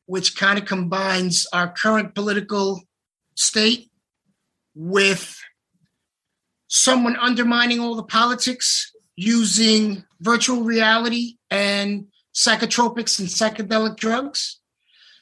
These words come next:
So I don't know if you remember, there was a scientist who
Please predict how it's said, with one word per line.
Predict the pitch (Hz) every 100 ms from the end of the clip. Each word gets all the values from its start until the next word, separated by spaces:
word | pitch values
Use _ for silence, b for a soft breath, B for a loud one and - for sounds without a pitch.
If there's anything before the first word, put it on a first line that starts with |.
| b
So | - - 208 214 220 226 - B B B B 226
I |
don't | 302 294
know |
if | 277
you | 269
remember, | 262 254 240
there | 240
was | 226 220
a | 208 185
scientist | - 233 233 226 226 -
who | 202 175